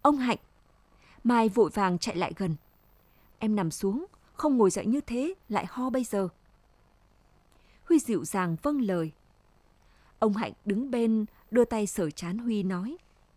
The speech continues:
"Cậu gầy và xanh lắm, có uống thuốc không?" Mai ứa nước mắt, cúi đầu không đáp. "Khốn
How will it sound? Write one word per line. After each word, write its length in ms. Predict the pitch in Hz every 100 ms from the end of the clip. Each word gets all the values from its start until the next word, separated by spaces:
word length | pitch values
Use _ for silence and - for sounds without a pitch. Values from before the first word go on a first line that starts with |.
| _ _ _ _
"Cậu 200 | - 170
gầy 300 | 160 185 165 156
và 100 | 156
xanh 320 | - 226 226
lắm, 180 | 233 359 _ _ _ _ -
có 100 | -
uống 200 | - 214
thuốc 220 | 254 349
không?" 220 | - 247 254 - _ _ _ _ _
Mai 340 | 208 214 202 196
ứa 120 | 226 233
nước 160 | 349 311
mắt, 160 | 339 _ _ _ _
cúi 200 | - 214
đầu 220 | 277 180
không 240 | 143 - 208
đáp. 180 | 233 330 _ _ _ _ _ _
"Khốn 280 | - 233